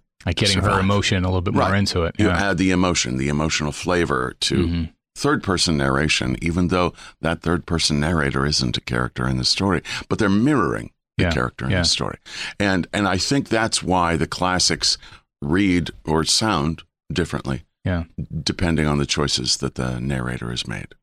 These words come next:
Speaker 1: I wanna, b-, before I get more into your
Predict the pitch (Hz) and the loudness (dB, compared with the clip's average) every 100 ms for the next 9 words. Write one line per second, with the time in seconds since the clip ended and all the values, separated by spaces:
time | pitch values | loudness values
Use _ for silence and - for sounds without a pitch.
0 | _ _ _ _ - - - - - - | _ _ _ _ -20 -18 -16 -16 -18 -4
1 | 120 147 - - 135 135 120 156 147 135 | 0 0 -2 -2 0 2 2 2 2 2
2 | 131 135 131 127 113 107 98 98 | 4 4 4 2 2 4 4 2